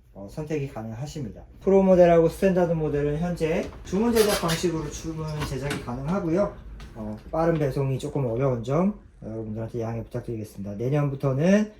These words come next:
이 프로하고 스탠다드 모델도 일부는 국내로 전환을 할 계획을 가지고 있습니다. 프로 모델 같은 경우에 네 가지가 선택이 가능하고요.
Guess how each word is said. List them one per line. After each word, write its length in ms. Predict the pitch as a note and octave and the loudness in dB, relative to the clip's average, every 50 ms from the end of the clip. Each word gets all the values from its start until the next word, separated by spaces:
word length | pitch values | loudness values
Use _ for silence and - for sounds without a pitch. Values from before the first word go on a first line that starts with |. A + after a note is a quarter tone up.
| - _ _ _ _ - | -20 _ _ _ _ -12
이 80 | - | -12
프로하고 600 | - - - F3 E3+ D#3+ D3 C#3 B2+ C#3+ E3+ F3+ F3+ | -8 -4 2 4 6 6 6 4 4 4 2 2 0
스탠다드 400 | F3+ - G3 F3+ E3+ E3 D3+ D3+ | 0 -2 0 0 2 2 2 0
모델도 520 | B2+ A#2+ B2 B2 B2 A#2+ A#2+ C#3+ D#3+ D#3+ | 0 0 0 0 -2 -2 0 0 2 2
일부는 720 | C#3+ A#2+ A#2+ C3 C3+ C#3+ D3 C#3 B2+ C#3 D#3+ F#3 G3+ G3 - - _ _ - _ _ _ | 2 2 0 0 0 0 0 0 2 2 2 2 2 0 -2 -10 _ _ -20 _ _ _
국내로 680 | - - B2 B2+ C3 C3+ B2+ A#2 C3 D3+ E3+ F#3 F#3+ G3 - | -10 -6 -4 -2 0 0 0 0 0 0 2 2 0 -2 -6
전환을 680 | - - A#2+ A#2+ A#2+ A#2+ B2+ C#3+ D#3+ F3+ F#3+ F#3+ D#3 | -8 -8 -6 -6 -4 -4 -2 0 2 2 0 0 0
할 280 | D3 D3 C#3+ D3 D3 C#3+ | -2 -2 -2 -2 -2 -4
계획을 380 | - B2 A#2 A#2 A#2+ C3+ C#3+ | -4 -6 -4 -2 -2 -2 -4
가지고 340 | - - G#2+ G#2 B2 B2 C#3 | -4 -8 -8 -8 -6 -4 -4
있습니다. 460 | A#2+ G2 - - A2 G2+ F#2 F#2 D#2+ | -4 -4 -6 -10 -10 -10 -10 -12 -6
프로 140 | - A3+ A#3+ | -2 0 0
모델 220 | A#3+ A#3 A3+ A3+ A3 | 0 2 2 2 2
같은 240 | G#3 G3 - G3+ | 2 0 0 -2
경우에 240 | F#3+ F#3+ F#3 F3+ E3+ | -2 0 0 0 -2
네 160 | C3 A#2+ C3 | -2 -4 -2
가지가 600 | C#3 F#3+ F#3+ F3+ E3+ F3+ E3+ E3 D#3+ D#3 D3+ D3+ D3+ | 0 2 0 0 0 -2 -2 -2 0 0 0 -2 -2
선택이 240 | D#3 E3+ E3 F3 E3 | -4 -6 -6 -8 -8
가능하고요. 580 | - B2+ B2+ C3 C#3 C#3 B2 B2+ C#3+ F3+ F#3+ | -8 -8 -8 -6 -6 -6 -6 -4 -4 -4 -6